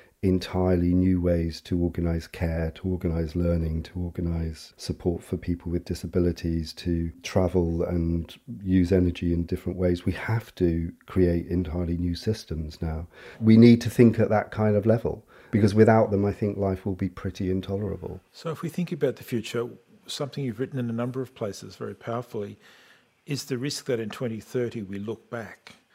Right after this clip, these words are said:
Speaker 2: and realise we weren't bold enough in all of the areas where change was required.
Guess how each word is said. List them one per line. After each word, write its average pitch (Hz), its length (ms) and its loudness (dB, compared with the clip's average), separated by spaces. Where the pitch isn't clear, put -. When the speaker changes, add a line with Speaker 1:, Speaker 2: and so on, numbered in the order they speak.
Speaker 2:
and 117 180 -8
realise 107 400 -4
we 120 80 -4
weren't 104 340 -8
bold 104 280 -2
enough 95 440 -14
in 107 120 -12
all 104 180 -8
of 95 80 -14
the 98 180 -12
areas 98 360 -8
where 104 100 -12
change 101 400 -10
was 107 220 -16
required. 104 540 -16